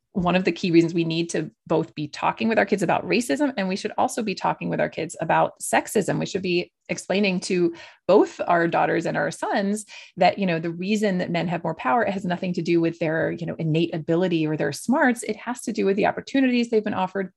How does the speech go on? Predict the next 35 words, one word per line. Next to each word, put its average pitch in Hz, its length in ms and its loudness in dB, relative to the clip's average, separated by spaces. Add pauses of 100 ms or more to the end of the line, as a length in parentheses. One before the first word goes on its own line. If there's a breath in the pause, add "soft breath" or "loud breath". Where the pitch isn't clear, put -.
be-, 196 160 -8 (160)
and 170 220 4
it 165 120 0
has 170 220 0
to 170 80 -4
do 160 140 2
with, 160 180 2
you 160 80 -4
know, 151 60 -6
sexism 170 800 -2
and 151 280 -2 (220 loud breath)
discrimination. 165 920 0 (540 loud breath)
And 214 240 4 (680 soft breath)
if 240 100 2
that's, - 480 0 (260)
that - 200 4 (260)
probably 214 280 4
feels - 240 2
hard - 240 0
to - 80 -10
talk - 260 -2
about, 190 220 4
and 180 100 4
I, 165 200 2
and 170 100 2
I 160 80 2
get 170 200 2
that, 165 140 2
but 170 120 -4
the 180 100 2
research 240 360 -2
really 165 200 2
backs 156 360 -2
up 151 220 0
that 147 200 2